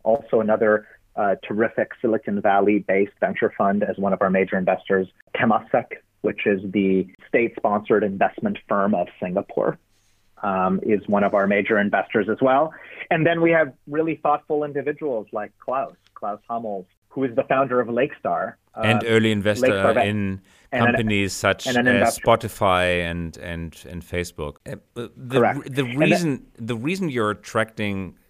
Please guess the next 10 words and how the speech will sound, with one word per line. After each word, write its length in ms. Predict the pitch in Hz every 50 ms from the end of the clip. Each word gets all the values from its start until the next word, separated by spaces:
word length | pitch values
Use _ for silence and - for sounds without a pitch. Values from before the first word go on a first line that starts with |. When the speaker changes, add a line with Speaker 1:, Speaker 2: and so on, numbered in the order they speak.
| _ _ _ - -
Speaker 2:
large 300 | 95 101 113 131 - -
amounts 320 | 117 104 92 90 90 90
of 100 | 95 -
venture 260 | - 90 87 90 95
capital 380 | - - 90 87 - 101 95 90 -
is 360 | - 95 95 95 92 92 - - - - - - - _ _ _
that 380 | 101 92 92 90 - _ _ -
there 220 | 95 95 92 90
is 520 | - 82 101 95 95 95 92 95 - - - _ _ _
looming, 720 | - 98 98 107 139 175 170 120 92 85 82 82 80 73